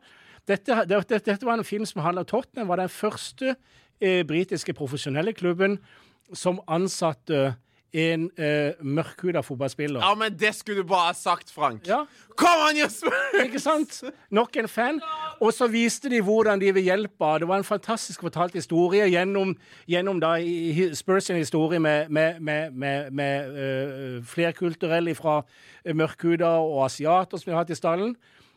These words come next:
Speaker 1: som de har, som de da viste fram på en utrolig flott måte.
Speaker 2: Ja.
Speaker 1: Eh, og det, det synes jeg er fint, og det gjør meg på et eller annet et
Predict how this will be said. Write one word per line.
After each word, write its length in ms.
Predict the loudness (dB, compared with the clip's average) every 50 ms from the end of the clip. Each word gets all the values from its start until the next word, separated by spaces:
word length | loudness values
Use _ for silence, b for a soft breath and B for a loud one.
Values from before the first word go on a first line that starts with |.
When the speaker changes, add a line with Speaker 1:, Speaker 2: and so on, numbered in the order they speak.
| b b b
Speaker 1:
som 240 | -2 0 0 0
de 220 | 2 2 2 4 2 2 0 -4
har, 320 | -4 0 0 0 0 0 -4 -8 -10 -8
som 160 | -6 -4 -4
de 80 | -2 -2 0
da 100 | 0 -2 -2 -2
viste 300 | -4 -4 -4 -4 -6 -6
fram 140 | -6 -6 -6
på 140 | -4 -4 -4
en 80 | -4 -4
utrolig 640 | -6 -8 -8 -10 -12 -8 -6 -6 -4 -4 -6 -6 -6
flott 220 | -6 -8 -8 -8 -8
måte. 300 | -8 -8 -8 -10 -10 -12
Speaker 2:
Ja. 160 | -14 -18 -20 B B B _ _ -16 -14
Speaker 1:
Eh, 300 | -12 -10 -10 -10 -10 -8
og 240 | -6 -4 -4 -4 -4
det, 140 | -4 -4 -2
det 120 | -2 -4 -4
synes 160 | -4 -4 -2
jeg 80 | 0 0
er 60 | 0
fint, 320 | 0 0 -2 -2 -2 -4 -10 b b b b
og 160 | b 0 2 4
det 80 | 4 4
gjør 220 | 4 2 2 2
meg 220 | 2 0 0 0 -2 b b b b
på 100 | -4 -4 -2
et 140 | -2 -4 -2
eller 200 | 0 0 0 0
annet 100 | -2 _ -6 -6 -6
et 160 | -6 _ _